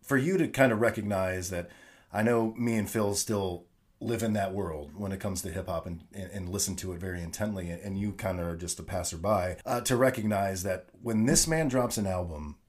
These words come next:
i-, it's an event, period. Where does he fit in hip hop? I don't know if there's a, a hip hop artist today, even it might be any genre, who's taken more seriously than Kendrick Lamar. And I think you hear it on this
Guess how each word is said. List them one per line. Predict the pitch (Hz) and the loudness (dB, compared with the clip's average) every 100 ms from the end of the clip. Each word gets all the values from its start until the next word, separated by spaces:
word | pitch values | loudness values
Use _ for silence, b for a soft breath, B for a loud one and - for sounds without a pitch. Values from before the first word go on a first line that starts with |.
| - | -14
i-, | 117 | -10
it's | 127 120 - | -6 -2 0
an | 110 | 0
event, | 92 110 85 - - _ _ _ _ _ _ - | 2 2 0 -6 -16 _ _ _ _ _ _ -4
period. | - 202 156 98 - - | 0 4 4 4 -2 -4
Where | 120 151 | 2 6
does | 170 - | 6 4
he | 135 | 2
fit | 110 - 120 135 | -2 0 -2 0
in | 120 | -2
hip | 104 110 | 0 0
hop? | 147 165 160 - - | 2 0 -2 -8 2
I | 143 | 4
don't | 180 | 6
know | 151 139 | 6 6
if | 117 | 6
there's | 123 | 4
a, | 107 107 107 - _ _ - - | 6 4 2 -4 _ _ -14 -4
a | 107 | -2
hip | 95 123 120 | 2 2 4
hop | 110 - | 4 4
artist | 110 104 98 - - - _ _ - | 2 2 2 0 -4 -12 _ _ -2
today, | 120 110 107 95 87 | 0 4 4 4 0
even | - 170 180 | -4 -2 0
it | 139 | 2
might | 135 160 | 0 2
be | 120 120 | -2 2
any | 123 117 | 2 4
genre, | 98 98 90 82 - - | 2 0 0 -2 -4 -2
who's | 131 127 | 0 2
taken | - 135 135 | 2 2 4
more | 120 107 | 4 4
seriously | 101 - 107 107 104 95 - 95 90 | 4 2 2 2 2 0 0 -2 -2
than | 90 | -2
Kendrick | 87 95 87 85 87 | -2 -4 -4 -6 -6
Lamar. | 82 64 - _ - | -8 -8 -12 _ 4
And | 127 | 6
I | 120 | 6
think | 131 135 | 4 4
you | 131 | 2
hear | 95 123 117 | 2 4 4
it | 110 | 2
on | 107 98 | 0 2
this | 90 | 0